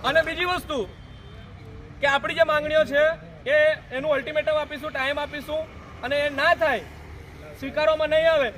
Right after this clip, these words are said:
તો આપણે કોર્ટના માધ્યમથી, મજદૂર યુનિયન પણ આદિવાસી પરિવાર સાથે સંકળાયેલું છે, એના માધ્યમથી આપણે કોર્ટમાં પણ આપણે લડી અને ન્યાય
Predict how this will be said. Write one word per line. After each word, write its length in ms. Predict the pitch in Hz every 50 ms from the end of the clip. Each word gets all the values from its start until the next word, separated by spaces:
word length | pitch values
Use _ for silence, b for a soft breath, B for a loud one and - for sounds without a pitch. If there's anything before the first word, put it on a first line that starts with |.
| - - -
તો 80 | - 277
આપણે 220 | 285 - 294 302 294
કોર્ટના 360 | - 269 277 269 - 311 302
માધ્યમથી, 540 | 294 285 262 220 294 294 262 - 302 302 311
મજદૂર 420 | 277 262 247 214 196 277 302 311 285 233
યુનિયન 340 | 202 226 262 262 285 294 294 294
પણ 200 | 302 311 311 285
આદિવાસી 400 | 285 285 294 294 285 285 302 -
પરિવાર 260 | 285 285 285 302 294
સાથે 220 | 294 294 277 294 294
સંકળાયેલું 480 | 285 294 269 247 285 294 294 294 285 226
છે, 120 | 285 302 311 302 - - - -
એના 200 | 240 254 285 294 285
માધ્યમથી 380 | 285 226 285 294 285 - 294 294
આપણે 200 | 285 294 302 294 -
કોર્ટમાં 400 | - 269 277 269 277 277 302 285
પણ 140 | 294 294 285
આપણે 200 | 277 285 285 285
લડી 280 | 269 262 269 277 294 285
અને 100 | 285 277 269
ન્યાય 300 | 247 247 254 285 302